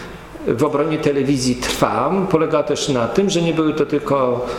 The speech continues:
protesty w obronie telewizji Trwam, tylko że były to protesty wolności słowa i że, no to my stoimy po stronie wolności i demokracji i tak będziemy tam tych, mm, prze-, przekonywać. I w-, i wtedy myślę,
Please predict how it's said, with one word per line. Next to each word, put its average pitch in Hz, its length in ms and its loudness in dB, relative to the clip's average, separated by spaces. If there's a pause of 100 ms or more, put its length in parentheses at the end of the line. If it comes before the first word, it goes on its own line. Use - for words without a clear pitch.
(120)
protesty 135 480 0
w 123 80 2
obronie 123 360 0
telewizji 110 600 0
Trwam, 131 520 0
tylko 185 340 2
że 170 160 2
były 156 280 2
to 151 260 0 (260)
protesty 139 520 2
wolności 135 540 0
słowa 107 680 2
i 185 260 2
że, 180 320 2 (580)
no 156 60 4
to 175 120 2
my 220 400 2
stoimy 113 520 2
po 113 160 0
stronie 98 640 2 (560)
wolności 107 800 2
i 95 40 2
demokracji 98 1120 0
i 123 40 0
tak 123 260 -2
będziemy 135 300 2
tam 120 180 2
tych, - 340 0
mm, 147 360 2
prze-, 180 200 -2
przekonywać. 104 840 0
I - 40 -2
w-, - 260 -8
i 147 40 0
wtedy 156 360 0
myślę, 156 320 0